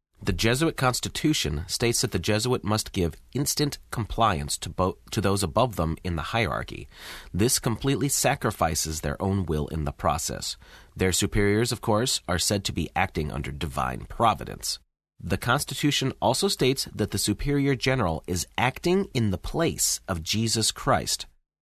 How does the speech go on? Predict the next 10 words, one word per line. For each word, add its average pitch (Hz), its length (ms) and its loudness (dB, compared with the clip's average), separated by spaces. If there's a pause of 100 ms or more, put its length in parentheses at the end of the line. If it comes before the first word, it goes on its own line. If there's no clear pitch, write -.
(120)
The 101 80 0
Jesuit 120 540 2
is 95 140 -2
taught - 500 0 (140)
to - 100 -6
seek - 420 -2 (100)
Jesus 123 640 -2
in 107 260 0
their 92 280 0
general. 76 560 -2